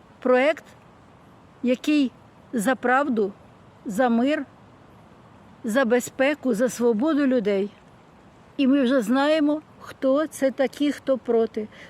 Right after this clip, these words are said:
Тому вже на цей раз не вдасться їм заховатися, тому що дуже багато правди вже вийшло на світ. І дуже багато людей з ним ознайомились.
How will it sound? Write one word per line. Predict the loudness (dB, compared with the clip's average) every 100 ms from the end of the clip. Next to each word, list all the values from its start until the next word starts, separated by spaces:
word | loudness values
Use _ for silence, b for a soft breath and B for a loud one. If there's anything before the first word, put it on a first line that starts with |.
| -4
Тому | 0 2 0 -2
вже | -6 -4 0 0 -2 -12 -6
на | -4
цей | -2 -2 0
раз | 0 -2 -8 -14 -4
не | -2
вдасться | 0 0 -2 -4 -4
їм | -2 -2 -2
заховатися, | -4 -4 -2 -2 -2 -4 -12 -14 -16 B B B
тому | 0 2 0
що | -2 -2
дуже | 2 2 2 0
багато | 0 2 0 -2 -2
правди | 0 0 0 -2
вже | 0 -2
вийшло | -2 -4 -6 -10 -10 B B B B -20 -20 -20 -20 -20 -20 -20 -20 -14 -4
на | -4
світ. | -2 -2 -4 -4 -14 -20 -20 -20 -20 -10
І | -4 -4 -6 -6
дуже | -4 -2 -2
багато | 0 0 0 0
людей | 0 2 -2 -4
з | -4
ним | -4 -4
ознайомились. | -6 -4 -2 -2 -4 -6 -8 -16